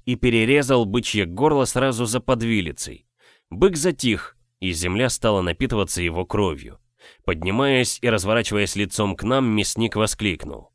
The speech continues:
«Чёрт побери, как же долго вы волочились! Не просто было придержать этого быка до вас!» Так я познакомился с Тигарнамаглем, сыном Канамагля, королём лимависов.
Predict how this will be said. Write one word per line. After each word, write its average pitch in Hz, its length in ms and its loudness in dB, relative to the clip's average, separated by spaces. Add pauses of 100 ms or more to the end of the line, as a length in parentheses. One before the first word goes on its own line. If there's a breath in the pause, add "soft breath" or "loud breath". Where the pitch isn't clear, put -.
(920)
«Чёрт 143 460 2
побери, 139 480 4
как 165 260 2
же 156 140 4
долго 131 540 4
вы 123 120 2
волочились! 117 880 0 (320)
Не 135 140 -2
просто 156 460 4
было 160 220 6
придержать 135 600 2
этого 110 260 2
быка 120 360 2
до 110 160 2
вас!» - 400 -6 (1120)
Так 175 200 0
я 170 120 2
познакомился 156 760 4
с - 100 -2
Тигарнамаглем, 131 1080 2 (140)
сыном 139 440 2
Канамагля, 127 640 2
королём 107 500 2
лимависов. 101 800 0